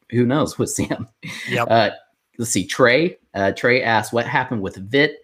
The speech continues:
Speaker 1: Um, so Vit, nothing recent that we know about, but he tore his A C L. Um, correct me if I'm wrong, Jacob. Did, did it happen before he w-, or, like, yeah, before he was even drafted by the Thunder
Speaker 2: Before,
Speaker 1: last
Speaker 2: yeah,
Speaker 1: year?
Speaker 2: before the draft. Yeah.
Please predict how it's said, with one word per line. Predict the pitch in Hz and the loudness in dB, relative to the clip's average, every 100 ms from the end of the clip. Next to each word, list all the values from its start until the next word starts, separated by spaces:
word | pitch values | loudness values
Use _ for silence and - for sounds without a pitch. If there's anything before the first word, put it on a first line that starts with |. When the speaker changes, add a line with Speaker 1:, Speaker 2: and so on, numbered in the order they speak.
| _ - _ | _ -20 _
Speaker 1:
Um, | 92 98 98 | -2 -2 0
so | 113 | -2
Vit, | 95 127 135 | 2 4 4
nothing | 127 147 175 123 92 | 2 0 0 -4 -2
recent | 117 143 - 101 | 0 0 0 -2
that | 92 | 0
we | 95 | 0
know | 92 87 | -2 -4
about, | 82 87 92 110 | -2 -2 -4 -4
but | 101 | -4
he | - - 107 | -4 -6 -4
tore | 101 131 113 | -2 0 2
his | 104 | 2
A | 107 | 2
C | 101 107 | 2 4
L. | 101 101 101 101 - - - | 4 6 4 0 -8 -20 -8
Um, | 92 92 90 - _ _ | -4 -4 -4 -8 _ _
correct | 127 131 | 2 2
me | |
if | 139 | 4
I'm | 123 | 4
wrong, | 101 117 | 6 4
Jacob. | 104 - | 4 2
Did, | 95 98 | -2 -2
did | 110 | 2
it | 107 | 2
happen | 98 104 110 123 | 2 0 2 2
before | 101 92 - 98 107 120 117 | 0 -4 -4 0 2 2 0
he | 117 120 | -2 -4
w-, | 104 - | -2 0
or, | 101 95 92 | 0 -2 -4
like, | 82 - _ | -6 -8 _
yeah, | 98 | -4
before | 82 95 | -2 -2
he | 117 | 0
was | 104 | 0
even | 101 80 | -2 0
drafted | 90 - 110 | -2 0 0
by | |
the | 120 | 2
Thunder | 120 131 | 4 4
Speaker 2:
Before, | 131 127 | 6 6
Speaker 1:
last | 151 | 4
Speaker 2:
yeah, | |
Speaker 1:
year? | 139 | 2
Speaker 2:
before | 160 160 | 2 2
the | |
draft. | 131 131 117 - | 2 0 0 -4
Yeah. | 123 | -8